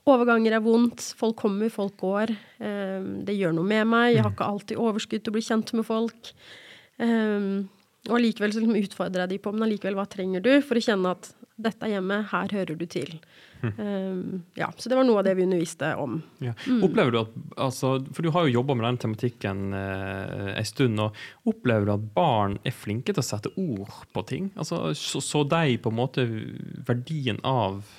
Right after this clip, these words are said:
Speaker 2: en sånn, kall det en samtale da?
Speaker 1: Ja, det opplever jeg, og jeg presiserer det også tydelig at, eh, sant, dere er viktige, fordi det er dere, du vet best hvordan du har det,
Speaker 2: Mm.
Speaker 1: og det er, det er bare du som kan si hvordan du har det.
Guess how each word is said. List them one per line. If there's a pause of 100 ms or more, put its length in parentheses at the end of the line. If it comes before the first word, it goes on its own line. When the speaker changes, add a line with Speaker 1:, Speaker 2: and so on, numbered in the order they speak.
(100)
Speaker 2:
en
sånn, (520)
kall
det
en (100)
samtale
da? (720)
Speaker 1:
Ja, (160)
det
opplever
jeg,
og
jeg
presiserer
det
også
tydelig
at, (140)
eh, (320)
sant,
dere
er
viktige,
fordi
det
er (220)
dere,
du
vet
best
hvordan
du
har
det,
Speaker 2:
Mm.
Speaker 1:
og
det
er, (600)
det
er
bare
du
som
kan
si
hvordan
du
har
det.